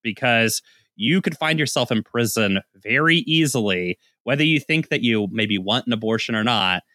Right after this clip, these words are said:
You could find yourself in prison very easily. There've already been women, you know, prior to this ruling in Indiana who've been arrested for having miscarriages, right? Found themselves in court fighting murder charges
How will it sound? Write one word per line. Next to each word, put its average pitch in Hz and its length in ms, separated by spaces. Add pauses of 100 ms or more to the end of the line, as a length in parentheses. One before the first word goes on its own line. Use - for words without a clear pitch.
(340)
You 123 120
could 135 160
find 135 160
yourself 127 240
in 113 120
prison 107 420 (140)
very 110 500
easily. 92 540
There've 92 160
already 120 280
been 117 220
women, 101 640
you - 80
know, 92 100
prior 110 400
to 113 120
this 107 200
ruling 98 440
in 92 100
Indiana 95 640
who've 98 160
been 92 140
arrested 92 440
for 92 340
having 95 260
miscarriages, 92 1000 (340)
right? 92 300
Found 101 180
themselves 95 320
in 98 80
court 110 460 (160)
fighting 98 260
murder 95 320
charges 98 800